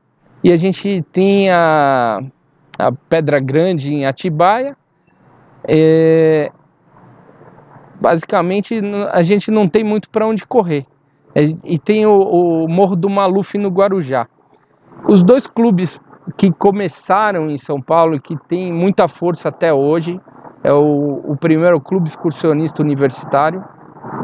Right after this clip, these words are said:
e o segundo é o cap, o Clube Alpino Paulista. O Clube Alpino Paulista, inclusive, tem uma relevância muito grande com o projeto antártico brasileiro,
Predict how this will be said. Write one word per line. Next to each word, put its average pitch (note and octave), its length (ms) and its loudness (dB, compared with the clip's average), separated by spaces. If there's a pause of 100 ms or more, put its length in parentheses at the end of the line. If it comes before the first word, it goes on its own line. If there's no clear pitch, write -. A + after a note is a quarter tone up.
(260)
e F3+ 160 6
o F#3+ 100 6
segundo G3 400 0
é A#3 60 4
o G#3 80 2
cap, D3+ 340 -2
o C3+ 60 -12
Clube E3+ 320 -6
Alpino E3 400 -6
Paulista. D3+ 680 -2 (680)
O - 80 4
Clube G3+ 280 2
Alpino G3 320 -2
Paulista, F#3 420 -2
inclusive, F3+ 480 -2
tem G3+ 140 0
uma F#3+ 140 0
relevância F3 520 0
muito F#3+ 300 -2
grande E3 420 0
com D#3 160 -4
o C#3 60 -4
projeto D3+ 640 0
antártico C3+ 460 -4
brasileiro, C#3 760 -2